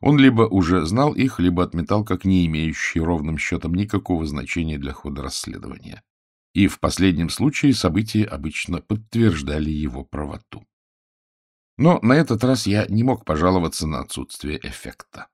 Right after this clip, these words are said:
Я никогда не видел, чтобы Пуаро был настолько ошарашен. Его весёлость улетучилась мигом. Он уставился на меня, открыв рот. — Что вы говорите? Ещё одно убийство?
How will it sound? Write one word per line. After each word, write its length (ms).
Я 160
никогда 500
не 160
видел, 400
чтобы 400
Пуаро 400
был 260
настолько 640
ошарашен. 720
Его 260
весёлость 840
улетучилась 720
мигом. 380
Он 160
уставился 580
на 80
меня, 240
открыв 440
рот. — 300
Что 340
вы 80
говорите? 680
Ещё 500
одно 300
убийство? 680